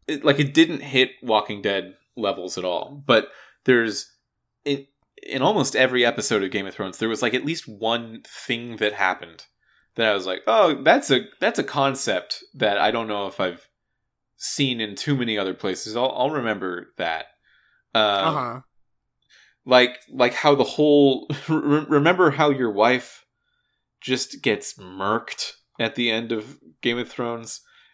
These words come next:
Speaker 1: You know, in such an unceremoniously, ceremonious way. Uh, she's just absolutely trashed.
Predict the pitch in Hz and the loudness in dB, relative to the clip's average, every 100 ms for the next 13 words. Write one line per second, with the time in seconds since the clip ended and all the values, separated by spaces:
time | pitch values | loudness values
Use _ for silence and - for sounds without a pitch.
0 | - 120 120 120 117 107 - 151 151 - | -4 -2 0 0 -2 -4 -2 0 0 0
1 | 117 - - 113 123 120 117 110 _ _ | -2 -2 -4 -2 -2 -4 -8 -10 _ _
2 | _ _ _ - - 123 120 113 110 117 | _ _ _ -6 0 2 2 0 0 -2
3 | 117 110 - 113 104 - - - - 110 | -4 -4 -4 -2 -2 -4 -12 -16 -2 0
4 | 113 110 110 107 104 - 95 92 98 - | 0 -4 -6 -6 -6 -4 -2 -2 -2 -8
5 | _ _ _ - 107 95 90 - - 131 | _ _ _ -6 -2 -2 -4 -10 -4 -2
6 | - - - - - _ 113 117 127 - | -4 -10 -16 -20 -20 _ 4 4 4 -2
7 | 123 113 101 92 - - 101 101 - - | -2 -4 -4 -6 -8 -6 -2 0 -2 -6
8 | - | -8